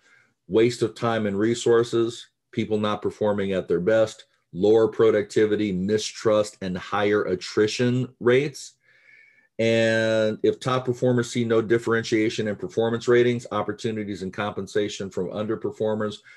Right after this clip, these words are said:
morale can suffer, right? So we gotta get this process right. You gotta start with standards and goals.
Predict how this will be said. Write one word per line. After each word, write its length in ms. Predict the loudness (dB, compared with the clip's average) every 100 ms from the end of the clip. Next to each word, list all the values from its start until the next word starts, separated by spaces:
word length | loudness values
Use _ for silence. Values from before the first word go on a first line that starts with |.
| _
morale 400 | 0 2 2 0
can 160 | -4 -8
suffer, 520 | -6 -8 -8 -14 -16 _ _ _ _ _ -8
right? 300 | -4 -4 -6
So 120 | -6
we 120 | -4 -2
gotta 200 | -2 -2
get 180 | -4
this 140 | -4 -8
process 520 | -8 -10 -10 -12 -12
right. 240 | -12 -14 -20 _ _ _ _ _ _ _ _ _ -20 -20 _ _ _ _ _ _
You 140 | -4 0
gotta 200 | 0 0
start 320 | 0 0 2
with 120 | 0
standards 560 | -2 -4 -2 -2 -4 -4
and 180 | -6 -2
goals. 600 | 0 0 -4 -8 -14